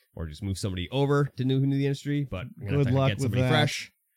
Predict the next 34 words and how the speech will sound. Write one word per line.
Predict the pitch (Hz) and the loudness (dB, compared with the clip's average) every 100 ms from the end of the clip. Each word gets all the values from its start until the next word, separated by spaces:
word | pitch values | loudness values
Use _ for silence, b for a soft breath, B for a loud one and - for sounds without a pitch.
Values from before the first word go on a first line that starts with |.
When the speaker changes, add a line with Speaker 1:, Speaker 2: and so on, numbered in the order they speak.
| _ _ _ _ _ - | _ _ _ _ _ -8
Speaker 1:
Uh, | 95 95 95 92 | -4 -2 -4 -4
I | 117 | -6
got | 123 123 117 | -4 -4 -2
a | 110 | 6
<laughs> | |
few | - - 190 | 8 8 6
people | 165 156 151 | 4 0 0
in | 143 | 2
mind | 131 131 143 147 | 0 0 -2 -2
from | 127 110 | -4 -4
the | 107 | -4
friends | 123 127 131 | -2 -4 -4
list, | 135 135 - | -4 -4 -6
but | - 87 - _ - | -8 -8 -10 _ -20
I | 104 | -14
don't | 104 - | -14 -10
think | 98 98 | -12 -10
they | 95 | -10
would | 95 95 | -10 -8
fit | 101 | -6
in. | 107 107 107 - | -4 -4 -6 -4
Speaker 2:
No. | 135 131 127 - _ _ _ _ _ _ | 0 2 0 -4 _ _ _ _ _ _
Speaker 1:
Uh, | 107 117 120 120 120 120 123 123 | -2 0 2 2 2 2 2 2
yeah, | 147 156 120 | 2 2 2
and | 143 180 | 2 2
we | 165 | 2
are | 170 | 2
also | 175 185 185 | 2 0 -2
hiring | 175 175 175 170 | -2 0 0 -2
for, | 165 | -2
like, | 165 156 | -2 -2
general | 143 113 127 143 139 120 | -2 -2 0 2 0 0
labor | 113 131 101 95 | 0 0 -2 -4
guys | 80 87 87 87 98 | -6 -8 -6 -8 -6